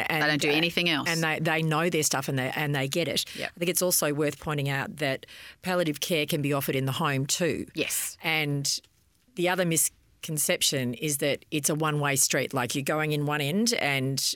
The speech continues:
Speaker 2: Yeah, it's like you're never gonna come back. If, if people do say, you know, we think if, if a part of the medical team says, "Look, we think we might wanna pop you into a hospice for a while,"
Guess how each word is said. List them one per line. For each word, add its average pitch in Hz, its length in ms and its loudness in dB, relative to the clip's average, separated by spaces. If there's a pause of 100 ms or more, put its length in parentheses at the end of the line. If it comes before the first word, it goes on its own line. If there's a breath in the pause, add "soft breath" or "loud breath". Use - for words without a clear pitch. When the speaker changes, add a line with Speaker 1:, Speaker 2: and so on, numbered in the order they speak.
Speaker 2:
Yeah, - 240 -2
it's 156 120 -2
like 147 160 0
you're 156 100 2
never 151 160 0
gonna 143 180 0
come 147 200 -2
back. 143 220 -2
If, 147 140 -2
if 151 200 -4
people 156 320 -4
do 147 260 -2
say, 135 420 -2
you 135 140 -2
know, 135 160 -2
we 139 140 -4
think 139 300 -4
if, - 220 -10
if 139 180 -6
a 135 100 0 (300)
part 139 140 -2
of 135 40 -2
the 131 60 0
medical 135 260 0
team 135 220 0
says, 135 260 -2
"Look, 139 160 -10
we 143 100 -2
think 139 200 -4
we 139 100 0
might 139 240 0
wanna 143 200 -2
pop - 280 -6
you 143 100 -4
into 135 220 -4
a 139 40 -2
hospice 143 440 -4
for 147 120 -6
a 143 80 -2
while," 127 480 0